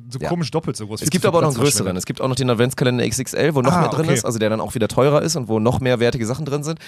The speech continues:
Speaker 1: Okay.
Speaker 2: Äh, ich gönn mir aktuell die Magnesium-Gummies. Weil Magnesium, das ist ja immer auch so ein Trugschluss, dass die Leute Krämpfe bekommen und dann sich eine Magnesiumtablette reinziehen.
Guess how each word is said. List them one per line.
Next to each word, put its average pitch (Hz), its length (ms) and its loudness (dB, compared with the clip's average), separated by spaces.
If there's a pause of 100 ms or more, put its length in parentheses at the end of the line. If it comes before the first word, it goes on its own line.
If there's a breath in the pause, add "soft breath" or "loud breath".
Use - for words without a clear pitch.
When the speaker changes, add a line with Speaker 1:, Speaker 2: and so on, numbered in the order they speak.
Speaker 1:
Okay. 120 280 -6
Speaker 2:
Äh, 120 160 4
ich - 200 -2
gönn 175 160 4
mir 196 140 2
aktuell 165 320 -2
die 147 80 -2
Magnesium-Gummies. 107 840 -2 (600)
Weil 143 300 4
Magnesium, 165 580 2
das 147 140 0
ist 160 100 -2
ja 165 60 2
immer 143 140 2
auch - 80 2
so - 120 2
ein - 40 0
Trugschluss, 180 560 0 (160 loud breath)
dass 123 140 -6
die 123 80 -2
Leute 127 180 2
Krämpfe 156 380 -2
bekommen 175 340 -2
und 139 120 -4
dann 123 120 2
sich 139 120 -2
eine 135 100 -2
Magnesiumtablette 139 800 -2
reinziehen. 196 460 -4